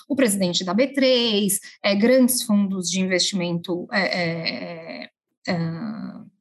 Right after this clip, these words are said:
multinacionais, começaram a se posicionar em relação aos seus investimentos, né? O presidente da B três, no passado, até comentou que,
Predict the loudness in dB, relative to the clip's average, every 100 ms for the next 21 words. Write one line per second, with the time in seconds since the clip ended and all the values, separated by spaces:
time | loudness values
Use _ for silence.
0 | _ _ _ -2 2 2 2 0 0 0
1 | 0 2 0 -2 -8 -16 -8 2 4 6
2 | 4 2 2 2 2 4 2 2 -2 -4
3 | -2 -2 -2 2 2 4 4 4 2 0
4 | -2 0 2 2 2 0 0 2 0 -2
5 | -14 _ -2 -2 -2 -6 -14 -8 0 0
6 | 2 2 2 0 0 -2 0 0 0 0
7 | 0 -2 -4 -4 -2 0 2 2 -2 -4
8 | -4 -6 0 0